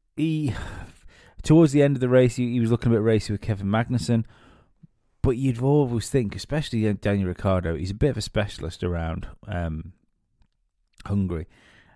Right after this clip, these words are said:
And he's also, like, a bit of a specialist when it comes to overtaking. Now, he obviously can't do anything. Apparently, there was some, uh, there must have been some fallout with, like, the Renault team and him,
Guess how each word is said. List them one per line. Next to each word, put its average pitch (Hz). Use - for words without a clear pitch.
And 104
he's 117
also, 113
like, 82
a 95
bit 95
of 90
a 87
specialist -
when 85
it 85
comes 82
to 87
overtaking. 104
Now, 95
he 139
obviously 143
can't 95
do 120
anything. 117
Apparently, 151
there 110
was 104
some, 139
uh, 87
there 113
must 151
have 147
been 123
some 143
fallout 120
with, 85
like, 90
the 87
Renault 92
team 101
and 87
him, 85